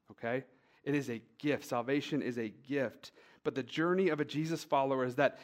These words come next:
in that journey, in our salvation, that we are working out our salvation with fear and trembling. We are growing in our sanctification, which is just a churchy word by saying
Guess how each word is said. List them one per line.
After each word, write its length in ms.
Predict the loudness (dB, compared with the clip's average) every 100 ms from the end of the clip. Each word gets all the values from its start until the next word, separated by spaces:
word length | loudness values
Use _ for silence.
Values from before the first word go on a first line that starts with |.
| -20 _
in 380 | 6 6 6 2
that 320 | 4 2 2
journey, 320 | 0 2 2 2
in 240 | 2 2
our 200 | 4 2
salvation, 840 | 2 2 2 2 2 2 0 0 2
that 180 | 0 -6 -20 -10
we 120 | 2 2
are 100 | 4
working 440 | 2 2 2 2
out 160 | 4 2
our 80 |
salvation 540 | 4 2 4 0 0 -4
with 120 | -6
fear 300 | -2 0 2
and 120 | 0
trembling. 460 | -4 -2 -2 0 0
We 120 | 0
are 80 | 0
growing 640 | -4 -6 0 2 4 4
in 100 | 2
our 80 | 0
sanctification, 800 | 0 -2 -2 -12 -4 -2 -2 -6
which 180 | -10 -10
is 60 |
just 220 | -8 -6 -6
a 40 |
churchy 400 | -4 -4 0 -2
word 300 | 0 0 2
by 80 | -2
saying 320 | 0 -2